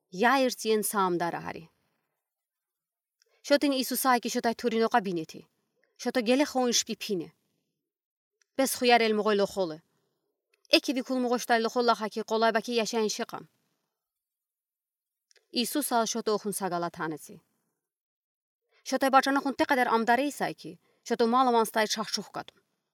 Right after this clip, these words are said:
Տետիա, իչուստա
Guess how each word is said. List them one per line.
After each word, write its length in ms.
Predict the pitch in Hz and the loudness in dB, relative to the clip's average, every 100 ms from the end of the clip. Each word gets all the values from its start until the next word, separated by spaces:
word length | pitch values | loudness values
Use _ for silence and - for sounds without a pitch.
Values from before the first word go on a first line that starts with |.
| _ _ _ _ _ _ _ _ _ _ _ _ _ _ _ _ _ _ _ _ - | _ _ _ _ _ _ _ _ _ _ _ _ _ _ _ _ _ _ _ _ -2
Տետիա, 380 | 262 240 220 196 _ - - | -2 0 0 -2 _ -18 -8
իչուստա 340 | 233 254 - | -4 -2 -2